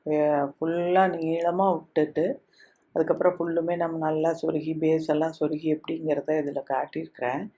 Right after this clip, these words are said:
அதை இப்ப இதுல இந்த பே-, வீடியோல நம்ம பார்க்கலாம், எப்படி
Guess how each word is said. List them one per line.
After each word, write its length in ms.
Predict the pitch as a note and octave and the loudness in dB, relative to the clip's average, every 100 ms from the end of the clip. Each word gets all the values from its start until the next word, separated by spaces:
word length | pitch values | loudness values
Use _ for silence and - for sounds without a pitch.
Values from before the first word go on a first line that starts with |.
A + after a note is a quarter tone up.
| _ _ _ - | _ _ _ -6
அதை 280 | D#3+ D#3 D3+ | -2 0 0
இப்ப 160 | D3+ | 0
இதுல 320 | C#3 D3 C3+ | 0 2 0
இந்த 520 | C#3 C#3+ C#3 C3+ C3 - | 0 0 4 4 2 0
பே-, 600 | C#3 C3+ C3 C3+ C#3+ C#3+ | 0 2 0 0 -2 -2
வீடியோல 360 | D#3 D#3 D#3 D#3+ | -2 2 2 0
நம்ம 300 | D#3 C#3+ C3+ | -2 -2 -4
பார்க்கலாம், 500 | - B2+ C#3 C#3+ A#2+ | -2 -2 0 0 0
எப்படி 600 | B2+ B2+ - D#3+ C#3+ C3+ | 0 -4 -4 0 0 -2